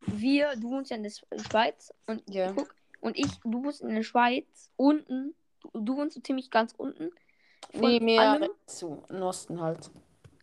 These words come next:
Speaker 1: Ja, ja, ja, trotzdem wohnst du im, unten, von mir aus gesehen. Ich wohne ganz
Speaker 2: Ja,
Speaker 1: oben
Speaker 2: okay.
Speaker 1: in Deu-, von
Speaker 2: Ja, ja, ja.
Speaker 1: Deutschland. Na, okay, nicht ganz oben, aber ich wohne relativ weit oben.
Speaker 2: Ja, dann ist
Speaker 1: Also
Speaker 2: du
Speaker 1: Norddeutschland.
Speaker 2: wahrscheinlich weit, ähm, Auto fahren müssen oder fliegen. <laughs>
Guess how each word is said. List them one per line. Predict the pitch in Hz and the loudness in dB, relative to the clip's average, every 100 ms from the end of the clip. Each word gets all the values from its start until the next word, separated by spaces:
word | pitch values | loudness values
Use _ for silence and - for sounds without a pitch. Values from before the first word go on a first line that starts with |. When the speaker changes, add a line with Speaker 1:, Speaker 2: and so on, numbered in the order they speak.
| _ _ _ - | _ _ _ 0
Speaker 1:
Ja, | 208 | 2
ja, | 208 208 | 4 0
ja, | 214 202 202 | -2 -4 -6
trotzdem | - 220 - - 220 196 | -8 -12 -12 -10 -10 -10
wohnst | 208 208 - | -10 -12 -10
du | 214 - | -10 -8
im, | 196 202 240 - | -8 -8 -10 -2
unten, | 220 226 - 190 185 | 2 2 0 -6 -4
von | - 226 233 | 4 6 6
mir | 240 | 4
aus | 202 - | 2 -4
gesehen. | 196 196 - | -6 -6 -2
Ich | 240 254 | -4 0
wohne | 247 | 0
ganz | 226 214 | 4 10
Speaker 2:
Ja, | 196 | 10
Speaker 1:
oben | 226 | 10
Speaker 2:
okay. | 190 | 6
Speaker 1:
in | 196 | 2
Deu-, | 190 185 | 4 4
von | - | 4
Speaker 2:
Ja, | 190 | 6
ja, | 185 185 | 6 2
ja. | |
Speaker 1:
Deutschland. | 180 185 180 _ _ _ - _ - | -2 -10 -18 _ _ _ -20 _ -2
Na, | |
okay, | 202 233 | 2 4
nicht | 214 - | 2 2
ganz | 196 202 | -2 -2
oben, | 190 185 | -4 -4
aber | 185 | -6
ich | - | -6
wohne | 190 | -4
relativ | 190 190 185 190 | -2 -4 -4 -8
weit | 196 185 175 | -4 -4 -4
oben. | 185 190 - - | -6 -6 -10 -2
Speaker 2:
Ja, | 220 | -2
dann | 247 | 0
ist | 262 262 - | -4 0 2
Speaker 1:
Also | 196 | 4
Speaker 2:
du | 202 | 4
Speaker 1:
Norddeutschland. | 196 190 190 - 226 190 | 2 4 2 2 -2 -4
Speaker 2:
wahrscheinlich | - 226 220 214 - - 190 | -4 -4 -4 -6 -10 -12 0
weit, | 180 175 170 - | 4 4 2 -2
ähm, | 170 165 165 170 160 | -4 -2 -4 -4 -6
Auto | 170 160 | -6 -6
fahren | - 156 | -4 -2
müssen | 156 151 160 | -2 -2 -2
oder | 156 135 147 147 | -2 0 -2 -4
fliegen. | 151 - 156 147 143 143 - - 277 | -6 -4 0 2 2 0 -6 -6 0
<laughs> | 330 | 2